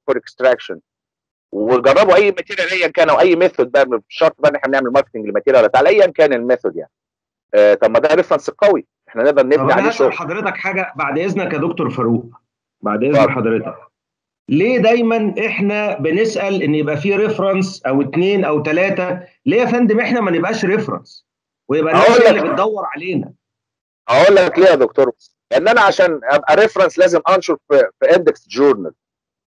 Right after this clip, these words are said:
Speaker 1: وعشان انشر في، انشر في جورنال محترم لازم يبقى ليها ريفرنس.
Speaker 2: تمام.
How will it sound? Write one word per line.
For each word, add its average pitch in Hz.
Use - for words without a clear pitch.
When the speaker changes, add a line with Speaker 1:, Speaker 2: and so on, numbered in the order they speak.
Speaker 1:
وعشان 165
انشر 220
في، 147
انشر 190
في 139
جورنال 175
محترم 190
لازم 165
يبقى 139
ليها 135
ريفرنس. -
Speaker 2:
تمام. 123